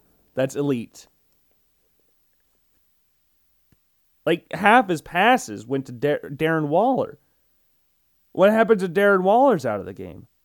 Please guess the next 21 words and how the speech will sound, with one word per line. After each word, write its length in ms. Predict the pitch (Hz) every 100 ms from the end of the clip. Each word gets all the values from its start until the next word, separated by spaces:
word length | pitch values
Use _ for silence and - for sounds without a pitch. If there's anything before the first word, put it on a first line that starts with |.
| _ _ _ _ _ _ _ _ _ _ _ _ _ _ _ _ _ _ _ -
Like, 120 | 151
what 100 | 220
does 160 | 311 262
he 140 | 254
do 260 | 185 208 151
that's 220 | 139 135
elite? 340 | 123 110 - _ _ _ _ _ _ _ _ _ _
One 340 | 170 220 269 214
thing. 180 | 180 -
I 120 | 151
just 160 | 180
need 140 | 226 220
to 60 |
hear 140 | 214 175
one 480 | 135 151 220 233 175
thing 300 | 214 180 147
Derek 240 | 160 151
Carr 180 | 160 156
does 220 | 147 131
that's 180 | 135 135
elite. 320 | 117 107